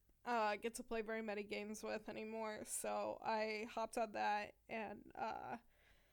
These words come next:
got to seventy very quickly and just got carried a bunch in a bunch of, like, l-, tier, uh, eighty, uh, fucking greater rifts today.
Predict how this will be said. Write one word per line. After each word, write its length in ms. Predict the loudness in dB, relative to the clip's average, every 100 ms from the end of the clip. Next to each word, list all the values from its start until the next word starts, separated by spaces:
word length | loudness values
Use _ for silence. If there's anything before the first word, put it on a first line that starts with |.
| _ -10
got 200 | -4 -2 -2
to 100 | -4
seventy 420 | -2 -2 -4 -4
very 280 | -2 -2 -4
quickly 680 | -2 -2 -2 -2 -2 -4 -6
and 260 | -4 -4 -6
just 200 | -10 -6
got 220 | -6 -6
carried 480 | -4 -2 -2 -6 -6
a 60 | -6
bunch 460 | -2 -4 -4 -10 -8
in 280 | -6 -6 -8
a 60 |
bunch 240 | -6 -8 -6
of, 80 |
like, 180 | -8 -10 -10
l-, 80 | -14 -14
tier, 500 | -4 0 0 0 -6 -8 -4
uh, 240 | -2 -2 -6 -8
eighty, 340 | -10 -8 -12 -16 _ _ _ _ _ -8
uh, 320 | -4 -4 -6
fucking 400 | -6 -4 -4 -6
greater 260 | -4 -4 -2
rifts 380 | -4 -6 -8 -8
today. 340 | -6 -4 -6